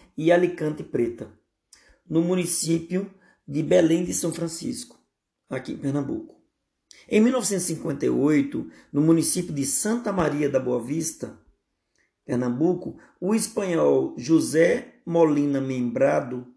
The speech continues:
com o apoio técnico da C V S F, importou outras variedades de uva da Europa e implantou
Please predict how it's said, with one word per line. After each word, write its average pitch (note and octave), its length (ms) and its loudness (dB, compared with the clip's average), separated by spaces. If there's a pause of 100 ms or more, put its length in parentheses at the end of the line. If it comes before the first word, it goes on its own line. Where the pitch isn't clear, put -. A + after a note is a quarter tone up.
(320)
com F#3 180 0
o F#3 60 2
apoio A3+ 340 0
técnico C3 640 -2
da C3 240 0
C E3+ 360 0
V B2 300 0
S B2 300 0
F, C3+ 400 2 (380)
importou F3 800 0
outras A3+ 380 2
variedades D3+ 720 0
de D3+ 100 -4
uva D3 540 2 (960)
da B2+ 160 0
Europa C3+ 640 2 (800)
e G#3+ 360 -4
implantou F#3+ 920 0